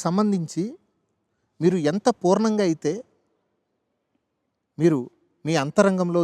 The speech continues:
దీని గురించి ఎంత శోధన అయితే చేస్తారో, మీ మూలాలన్నీ ఈ మూడిట్లోని పూర్తిగా సంక్షిప్తంగా ఉన్నాయి.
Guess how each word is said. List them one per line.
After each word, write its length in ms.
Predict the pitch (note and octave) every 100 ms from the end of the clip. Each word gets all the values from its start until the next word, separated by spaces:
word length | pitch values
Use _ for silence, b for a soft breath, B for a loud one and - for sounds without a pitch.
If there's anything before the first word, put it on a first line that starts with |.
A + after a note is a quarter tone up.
| D3
దీని 160 | D#3 C#3+
గురించి 240 | D#3 E3+ E3
ఎంత 140 | C#3+ F3 -
శోధన 260 | C#3 D#3 D3+
అయితే 140 | C3 A#2
చేస్తారో, 420 | G2 - G#2 A2 A3 _ _ _ _ _ _ _ _ _ _ _ _ _ _ _ _ _ _ _ _ _ _ _ _ _ _ _ _ _ _ -
మీ 120 | C#3+ C3+
మూలాలన్నీ 520 | C3 F3+ F#3+ E3+ D3 F#3+ D#3+
ఈ 40 | C#3+
మూడిట్లోని 640 | D#3 F3 - F3 E3+ F3+ B3+ - _ _ _ _ -
పూర్తిగా 480 | E3+ - G3 F3+ C#3 - _ _ _ _ _ _ _ _ _ _
సంక్షిప్తంగా 580 | D3 D3+ F#3 - E3+ D3+ A#2+
ఉన్నాయి. 320 | A#2+ A2+